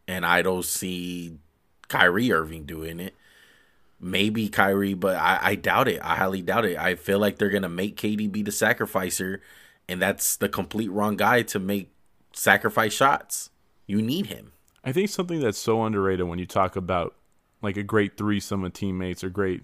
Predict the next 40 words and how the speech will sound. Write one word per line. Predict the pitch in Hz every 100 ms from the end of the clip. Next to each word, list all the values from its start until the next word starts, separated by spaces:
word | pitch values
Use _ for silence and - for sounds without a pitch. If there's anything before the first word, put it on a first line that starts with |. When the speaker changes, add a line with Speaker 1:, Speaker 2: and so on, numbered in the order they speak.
| - -
Speaker 2:
duo | 107 98 80 82
is | 85 - - _ _ _ -
the | 101
complementing | - 120 - 113 107 101
set | 95 104
of | 85
skills. | - 101 85 - - - _ _
How | - 170 226 285 -
underrated | 143 147 131 113 107 98
is | 87
it | 92 -
that | 98
the | 101
Warriors | 92 95 104 98 92 -
had | 95 87 80 _ -
Draymond | 107 107 101 95
Green | 92 95 90
and | 90
Klay? | - 82 53 - _ -
Two | - 147
guys | 131 127 107
that | 98 85
don't | 113 117
really | 131 123
need | 117 104
the | 98
ball | 104 101
in | 98
their | 87
hands. | 95 - 107
That, | 98 -
like, | 123 117
Draymond | 208 190 131
Green | 117
doesn't | 107 98
give | 98
a | 92
shit | - 104
about | 92 90
scoring. | - 95 85 85